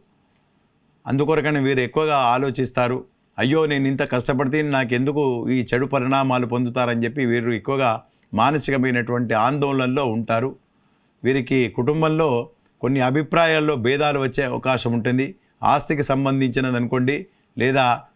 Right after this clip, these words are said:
డబ్బుకు సంబంధించిన వ్యవహారాలలో వీరికి కొంత అభిప్రాయాల్లో భేదాలు వచ్చే అవకాశాలు ఉంటాయి. విద్యార్థులకు కొంత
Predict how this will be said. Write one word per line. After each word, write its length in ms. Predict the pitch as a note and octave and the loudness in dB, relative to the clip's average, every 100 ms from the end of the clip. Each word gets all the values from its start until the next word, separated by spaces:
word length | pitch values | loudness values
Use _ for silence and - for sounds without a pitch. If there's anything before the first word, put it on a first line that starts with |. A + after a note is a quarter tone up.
| - | -4
డబ్బుకు 340 | G#2 A#2+ D3 | 0 2 0
సంబంధించిన 600 | B2 C3+ C3+ C3 B2+ B2+ | 0 0 2 0 0 0
వ్యవహారాలలో 1000 | A#2+ A#2 B2 A#2 B2+ A#2+ B2 C#3+ C3 A2 - _ _ A2+ | -2 -2 2 2 2 0 0 -2 -2 -4 -6 _ _ -2
వీరికి 260 | A#2 A#2 | 0 0
కొంత 280 | A2+ A#2+ A#2 | -2 -2 0
అభిప్రాయాల్లో 800 | A2+ C3+ C#3 C#3+ C#3 C3 B2+ C3 | 2 2 2 2 2 2 2 0
భేదాలు 440 | G#2+ B2+ C3+ B2+ | 0 0 0 0
వచ్చే 460 | A#2 A2 A#2+ A#2+ - _ _ - | -2 -4 -4 -4 -8 _ _ -6
అవకాశాలు 560 | A2 A2+ B2 A#2+ A#2 G#2 | -2 0 0 2 0 0
ఉంటాయి. 400 | G#2+ B2+ C3+ - _ _ _ | 0 0 0 -6 _ _ _
విద్యార్థులకు 680 | A#2 A2+ C#3+ D3 D3 C#3 D3+ | -4 2 2 2 0 0 -2
కొంత 260 | - B2+ | -2 0